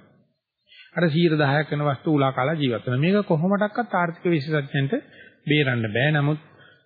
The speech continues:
හොඳට හයිය හත්ති තියෙන යමක් කමක් තියෙන මිනිස්සයා එයා සරල ජීවිතයක් ගත කරලා මෛත්‍රී කරුණාවට යනවා නම් ඒ මනුස්සට ඕන වෙලාවකට පුළුවන් ඉතාම දුක්ඛිත කෙනෙකුට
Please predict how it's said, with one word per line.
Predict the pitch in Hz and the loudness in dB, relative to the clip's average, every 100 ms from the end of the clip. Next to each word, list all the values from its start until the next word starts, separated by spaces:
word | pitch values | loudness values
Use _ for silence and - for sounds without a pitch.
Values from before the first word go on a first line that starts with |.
| _ _ _ - | _ _ _ -4
හොඳට | 139 160 202 | 0 0 0
හයිය | 147 131 151 | -2 -2 0
හත්ති | 143 139 147 | -2 -2 -4
තියෙන | 131 139 | -2 -2
යමක් | 131 135 - | -2 -4 -6
කමක් | 139 139 | -6 -6
තියෙන | 131 139 | -4 -6
මිනිස්සයා | 131 131 139 - 120 90 147 - _ _ | -4 -6 -6 -4 -6 -4 -10 -14 _ _
එයා | - 139 | -4 -4
සරල | 139 123 135 | -2 -4 -2
ජීවිතයක් | 135 135 131 127 117 | -4 -4 -4 -4 -4
ගත | 107 107 | -4 -6
කරලා | 127 143 107 120 | -4 -4 -4 -6
මෛත්‍රී | 156 160 151 147 | -4 -4 -4 -6
කරුණාවට | 143 143 135 131 | -6 -4 -4 -4
යනවා | 98 123 151 | -6 -4 -4
නම් | 117 156 - - | -4 -10 -14 -20
ඒ | - | -6
මනුස්සට | 175 175 170 185 | 0 0 0 0
ඕන | 151 165 202 233 226 | 2 4 6 4 2
වෙලාවකට | 156 151 160 165 160 | 2 2 0 -4 -6
පුළුවන් | 160 147 143 | -4 -4 -4
ඉතාම | 135 143 147 180 202 | -6 -4 -2 0 0
දුක්ඛිත | 156 160 - 175 180 | 0 -2 -4 -6 -4
කෙනෙකුට | 156 123 113 101 | -4 -4 -4 -2